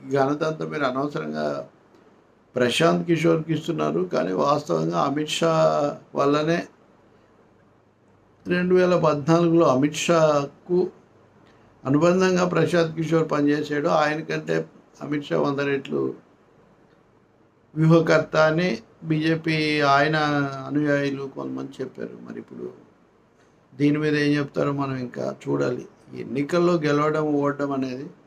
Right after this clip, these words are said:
అప్పుడున్న బలాబలాల పొందిక, అనుసరించిన విధానాలు, ప్రజల పరిస్థితులు, అనేక అంశాల మీద ఆధారపడి ఉంటుంది తప్ప,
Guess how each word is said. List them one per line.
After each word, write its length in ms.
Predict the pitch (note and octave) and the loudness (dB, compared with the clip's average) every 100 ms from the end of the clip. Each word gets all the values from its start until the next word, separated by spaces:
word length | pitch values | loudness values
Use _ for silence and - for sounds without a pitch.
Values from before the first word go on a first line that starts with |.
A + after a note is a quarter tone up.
| _ _ _ _ _ _ _ _ _ | _ _ _ _ _ _ _ _ _
అప్పుడున్న 400 | - C#3 D3 D3+ | -10 -4 -2 0
బలాబలాల 680 | D3 C#3+ C3+ C#3+ D3 D3 D3 | 2 4 4 4 4 2 0
పొందిక, 460 | C3+ C#3 C3+ C3+ C#3+ | 0 0 0 -2 -2
అనుసరించిన 720 | C#3+ C3+ C3+ C#3+ C#3 C#3 C3+ | -2 -2 -4 -2 -2 -2 -2
విధానాలు, 640 | C3 C3 C#3 C#3 C3+ C3 | -4 -2 -4 -4 -4 -6
ప్రజల 380 | C3 B2 B2+ C3+ | -6 -4 -2 -2
పరిస్థితులు, 680 | B2+ B2 B2+ - C#3+ C#3 C3+ | -2 -4 -4 -8 -10 -8 -4
అనేక 380 | C3+ C3 D3+ D#3 | -2 -2 -2 -2
అంశాల 400 | D3 D3+ - E3 | -2 -2 -4 -6
మీద 200 | D#3+ D#3+ | -4 -2
ఆధారపడి 500 | D3 C#3 C#3+ D3 C#3+ | -2 -2 -4 -4 -10
ఉంటుంది 380 | C#3 C3+ C3 B2+ | -10 -14 -16 -16
తప్ప, 200 | B2 | -18